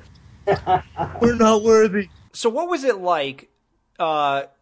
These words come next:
Speaker 2: clear, so there's three stages of us, you know, Mike leaving, then you got the couple shows in between, so I wanna get your thoughts on those, and then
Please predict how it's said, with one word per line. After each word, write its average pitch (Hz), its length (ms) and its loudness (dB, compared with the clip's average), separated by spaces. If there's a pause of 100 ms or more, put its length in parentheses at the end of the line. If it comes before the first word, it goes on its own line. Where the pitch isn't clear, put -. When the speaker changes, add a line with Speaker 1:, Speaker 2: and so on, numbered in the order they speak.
(460)
Speaker 2:
clear, 214 300 -6
so 220 160 -6
there's 190 220 -6
three 277 240 -10
stages 170 500 -8
of 123 140 -10
us, 120 300 -12
you 185 120 -16
know, 135 360 -4 (120)
Mike 170 360 -6
leaving, 156 520 -10 (240)
then 156 220 -4
you 160 100 -8
got 147 460 -4
the 135 280 -4
couple 175 280 -10
shows 156 420 -4
in 151 140 -10
between, 135 720 -14 (180)
so 151 180 -4
I 151 40 -2
wanna 156 160 -4
get 165 140 -4
your 147 80 -6
thoughts 151 380 -2
on 135 220 -8
those, 143 480 -6
and 147 240 -12
then 175 380 -2